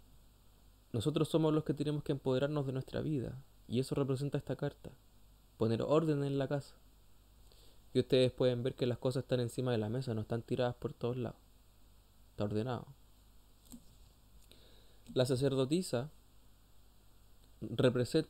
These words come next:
que, fíjense siempre, para que, para que ustedes puedan hacer una,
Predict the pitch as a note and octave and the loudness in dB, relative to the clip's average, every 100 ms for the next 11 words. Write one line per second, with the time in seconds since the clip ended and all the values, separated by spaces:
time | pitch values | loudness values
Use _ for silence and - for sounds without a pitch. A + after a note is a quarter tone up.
0 | - F3 - - - - - - - F#3+ | 0 -2 -2 -12 -20 -20 -20 -20 -2 2
1 | G3 E3+ D3+ F3+ E3 A#2+ F3+ - - - | 2 0 0 -2 0 0 0 -6 -20 -20
2 | - - - - - - - - - - | -20 -20 -20 -20 -18 -18 -16 -16 -16 2
3 | B2 A#2+ A#2+ B2 - A#2+ B2 A#2+ - D#3+ | 4 4 2 -2 0 2 2 0 2 2
4 | D#3 - E3+ E3 D#3+ - - - D#3 D#3 | 2 2 2 2 -2 -6 -6 2 2 4